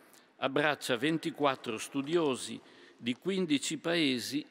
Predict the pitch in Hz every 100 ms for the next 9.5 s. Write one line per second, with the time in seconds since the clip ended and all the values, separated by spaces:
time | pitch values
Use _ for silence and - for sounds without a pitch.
0 | - 156 175 - 151 - - - 156 127
1 | - 113 113 117 113 95 92 101 98 -
2 | 107 - _ _ _ _ _ - - _
3 | 107 120 151 - 151 139 151 143 127 113
4 | 123 123 117 131 123 170 156 170 - 117
5 | - 143 131 - 127 110 110 110 117 113
6 | 120 - - 117 127 117 - 123 110 107
7 | - 110 113 120 135 160 139 104 101 107
8 | 127 117 120 135 - 101 101 - 120 117
9 | 95 95 87 - -